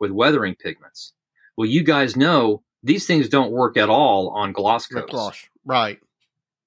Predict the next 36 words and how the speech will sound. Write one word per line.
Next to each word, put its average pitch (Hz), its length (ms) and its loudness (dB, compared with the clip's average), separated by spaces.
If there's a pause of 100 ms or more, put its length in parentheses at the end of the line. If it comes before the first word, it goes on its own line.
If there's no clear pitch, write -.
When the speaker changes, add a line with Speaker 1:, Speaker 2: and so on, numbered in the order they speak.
(920)
Speaker 1:
And 120 180 -8
<laughs> - 40 -4
I 180 80 2
spent - 460 -2 (220)
way 151 240 4
too 196 160 0
many 165 200 2
evenings 135 520 0
<laughs> - 0 -
trying - 360 0 (100)
to 139 80 2
get 147 240 0
these 147 240 -2
things 147 260 -2
to 113 120 -4
smear 143 420 0
on 113 100 -2
a 107 60 -4
gloss 113 380 -2
coat 95 340 -4 (460)
until 120 360 2
I 117 120 4
was, - 300 -2 (540)
again, 127 360 2
that's 113 160 -4
what's 95 180 -2
so 123 140 0
great 117 260 2
about 110 240 2
I 104 200 0
P 131 200 -2
M 123 140 -2
S, 123 280 -4
you 120 60 -4
know, 110 120 -4
membership. 123 640 -2